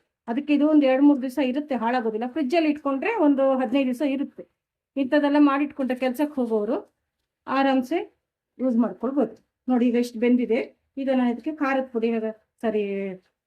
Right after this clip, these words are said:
ಹುಳಿ ಪುಡಿ ಹಾಕ್ತಾ ಇದ್ದೀನಿ, ಸಾಂಬಾರ್ ಪೌಡ್ರು. ಹುಳಿ ಪುಡಿ ಅಂತಾರೆ, ಸಾಂಬಾರ್ ಪೌಡ್ರ್ ಅಂತಾರೆ. ಇದ್ರಲ್ಲಿ ಖಾರದ ಅಂಶ ಇರೋದಿಲ್ಲ, ಅದಕ್ಕೆ ನಾವು ಸ್ವಲ್ಪ ಖಾರದ ಪುಡಿ ಹಾಕ್ತೀವಿ. ಸಾಂಬಾರ್ ಪೌಡರಲ್ಲಿ ಖಾರ ಜಾಸ್ತಿ ಇರೋದಿಲ್ಲ, ಅದಕ್ಕೆ ಇನ್ನು ಸ್ವಲ್ಪ ನಾನು ಖಾರದ ಪುಡಿ ಕೂಡ ಹಾಕ್ತಾ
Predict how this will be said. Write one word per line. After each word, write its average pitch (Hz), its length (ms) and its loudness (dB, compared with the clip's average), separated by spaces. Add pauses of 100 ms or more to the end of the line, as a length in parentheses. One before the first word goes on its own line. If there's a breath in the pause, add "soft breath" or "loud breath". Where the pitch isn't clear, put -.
(1400)
ಹುಳಿ 302 220 8
ಪುಡಿ 247 200 0
ಹಾಕ್ತಾ 214 300 -8
ಇದ್ದೀನಿ, 196 340 -4
ಸಾಂಬಾರ್ 240 360 0
ಪೌಡ್ರು. 202 280 -4 (300)
ಹುಳಿ 247 240 -2
ಪುಡಿ 226 200 0
ಅಂತಾರೆ, 226 320 -6
ಸಾಂಬಾರ್ 220 320 -4
ಪೌಡ್ರ್ 202 240 -6
ಅಂತಾರೆ. 196 260 -6 (460)
ಇದ್ರಲ್ಲಿ 285 320 2
ಖಾರದ 311 360 2
ಅಂಶ 269 160 -4 (120)
ಇರೋದಿಲ್ಲ, 240 320 -4 (500)
ಅದಕ್ಕೆ 254 280 -10 (140)
ನಾವು 240 140 -2 (120)
ಸ್ವಲ್ಪ 233 280 -4 (680)
ಖಾರದ 302 320 4
ಪುಡಿ 220 220 -4
ಹಾಕ್ತೀವಿ. 254 340 -10 (120)
ಸಾಂಬಾರ್ 262 340 -4
ಪೌಡರಲ್ಲಿ 247 400 -4
ಖಾರ 247 120 2 (160)
ಜಾಸ್ತಿ 240 320 -4
ಇರೋದಿಲ್ಲ, 262 320 -4 (880)
ಅದಕ್ಕೆ 233 240 -10
ಇನ್ನು 254 160 -2
ಸ್ವಲ್ಪ 254 180 -4 (100)
ನಾನು 240 200 -4
ಖಾರದ 262 300 0
ಪುಡಿ 220 200 -6
ಕೂಡ 240 100 -8 (100)
ಹಾಕ್ತಾ 233 280 -8